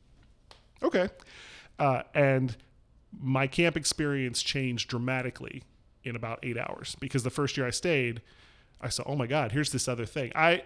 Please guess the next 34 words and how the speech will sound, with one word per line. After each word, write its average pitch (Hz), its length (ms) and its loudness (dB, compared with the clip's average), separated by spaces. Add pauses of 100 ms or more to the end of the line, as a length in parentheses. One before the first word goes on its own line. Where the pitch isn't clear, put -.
(100)
I'd 170 200 6
always 170 220 4
heard 160 140 0
guys, 135 240 0
"Oh, 147 200 4
camp's 175 380 2
eight 147 160 2
weeks, 127 400 -2
and 151 80 -6
that's 165 240 2
it. 131 180 0
Everything 185 320 2
else 139 160 -2
is 127 60 -4
just 117 160 -6
fluff. 120 420 -8 (200)
Eight 196 200 2
weeks, 165 220 4
that's 175 240 4
what 139 140 -2
real 139 140 0
camp 117 400 -10
is." - 100 -16 (500)
And 190 120 2
I 233 80 8
bought 202 200 6
into 185 160 6
that. 110 140 -6
I 147 40 2
was 170 100 0
like, 214 120 0
"Okay, 147 240 0
sure." 135 320 -2 (540)
But 135 300 -2